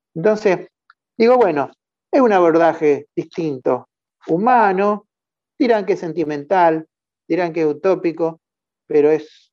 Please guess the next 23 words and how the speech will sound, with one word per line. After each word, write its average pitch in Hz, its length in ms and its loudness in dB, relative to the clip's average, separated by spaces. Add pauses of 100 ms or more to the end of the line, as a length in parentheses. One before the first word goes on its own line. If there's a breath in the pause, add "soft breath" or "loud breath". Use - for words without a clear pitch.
un 156 120 -14
mens-, 156 380 -8
un 175 140 -4
mensaje 175 500 -4
que 160 140 0
hay 180 280 0 (320)
que 175 400 -8
tomar, 139 440 -4 (220)
un 143 80 -20
mensaje 156 480 -12
que 156 120 -4
hay 160 120 0
que 156 120 -4
tener 143 280 -6
en 143 120 -8
cuenta, 165 580 -6 (400)
es - 240 -14 (260)
una 170 220 -2
perspectiva 165 640 -2
de 156 140 2
vida, 175 320 -2
de 135 100 -4
visión 175 640 -6